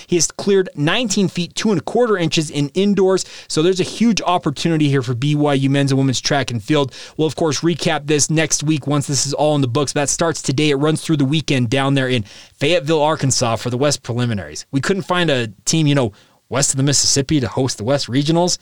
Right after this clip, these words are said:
Whatever. All right, last thing before we go here. Actually, two things you gotta get to. Uh, congratulations to eleven B Y U baseball players on getting honors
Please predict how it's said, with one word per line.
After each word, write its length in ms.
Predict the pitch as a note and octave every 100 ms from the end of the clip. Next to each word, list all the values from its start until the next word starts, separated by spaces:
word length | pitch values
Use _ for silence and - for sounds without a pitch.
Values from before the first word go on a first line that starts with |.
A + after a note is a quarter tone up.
| _ _ _ _ _ _ _ _ _ _ _
Whatever. 600 | - F2+ F2+ D#2 D2 C#2 - - - -
All 100 | E3
right, 220 | D#3+ B2 -
last 240 | F3 G3
thing 140 | G#3 F#3
before 260 | F3+ F#3
we 100 | F3+
go 240 | D#3 E3+ E3
here. 140 | D#3+
Actually, 160 | D#3 -
two 140 | G#3
things 180 | G3 C#3+
you 60 | B2+
gotta 100 | A#2+
get 200 | A#2 G2+
to. 180 | A2 F#2+ - - -
Uh, 140 | D3+
congratulations 640 | - D#3+ F#3+ F#3 F#3+ F#3 E3+
to 140 | -
eleven 600 | F3+ C#3+ C#3+ F#3+ G3+ A3+ A3 D3
B 140 | F3+
Y 120 | G3
U 140 | E3+ D#3+
baseball 460 | D3 E3+ - E3
players 420 | C#3+ - D3+ C#3+ - - -
on 200 | D3 D3+
getting 400 | C3 E3 F3 E3 -
honors 460 | E3 F3 E3 D3